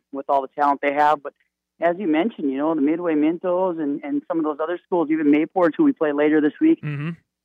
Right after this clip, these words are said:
Speaker 1: you know, you, you just, you just can't let up. If you show up and play your B game at any given time, you could get knocked off. Heck, last night we played, um, out in Larimore, and in the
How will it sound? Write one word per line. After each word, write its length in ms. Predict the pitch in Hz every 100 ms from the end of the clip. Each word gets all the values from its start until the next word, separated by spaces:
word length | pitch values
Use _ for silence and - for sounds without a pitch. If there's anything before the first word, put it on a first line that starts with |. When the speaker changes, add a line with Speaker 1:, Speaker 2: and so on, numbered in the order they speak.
| _
Speaker 1:
you 80 | -
know, 60 | 180
you, 240 | 170 151
you 180 | 175 202
just, 220 | 196 226
you 80 | 196
just 140 | 190 -
can't 240 | 220 170
let 180 | 175 165
up. 200 | 170 147
If 120 | 135
you 100 | 196 -
show 100 | 185
up 120 | 175
and 100 | 165
play 160 | 190 170
your 120 | 139
B 240 | 123 165
game 340 | 160 156 143 139
at 100 | 135
any 180 | 151
given 260 | 135 147 139
time, 280 | 143 143 143
you 60 |
could 160 | 135 131
get 140 | 131
knocked 320 | 131 131 - 139
off. 200 | 135 123
Heck, 160 | 147 -
last 240 | 147 143 -
night 280 | 147 151 -
we 120 | 143
played, 440 | 139 - 143 135 139 _ _ _ _
um, 280 | 131 131 123
out 200 | 147 143
in 100 | 131
Larimore, 640 | 127 147 160 135 135 139 135
and 180 | 131 131
in 80 |
the 80 | 131